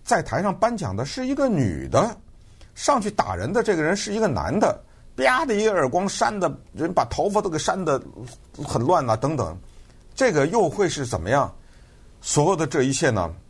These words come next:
是在这么一个场合下没有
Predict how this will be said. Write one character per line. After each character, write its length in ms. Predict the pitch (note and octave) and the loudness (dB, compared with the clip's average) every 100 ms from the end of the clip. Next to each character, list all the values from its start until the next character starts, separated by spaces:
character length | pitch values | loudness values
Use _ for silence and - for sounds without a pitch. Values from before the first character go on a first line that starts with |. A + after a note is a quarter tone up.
| - - - | -20 -20 -12
是 340 | - D#3+ B2+ | -4 2 2
在 220 | - C#3 C3+ - | 4 2 2 0
这 140 | D4+ | 0
么 240 | C#4+ F#3+ | 2 2
一 120 | A2+ A#2 | 0 0
个 120 | B2 | -2
场 220 | - D2+ | -2 -6
合 120 | G2+ | -6
下 240 | G2 D#2+ - - - - - | -2 -2 -2 -12 -20 -20 -4
没 160 | G#2+ | 2
有 280 | C3 G2+ G2 | 2 2 -2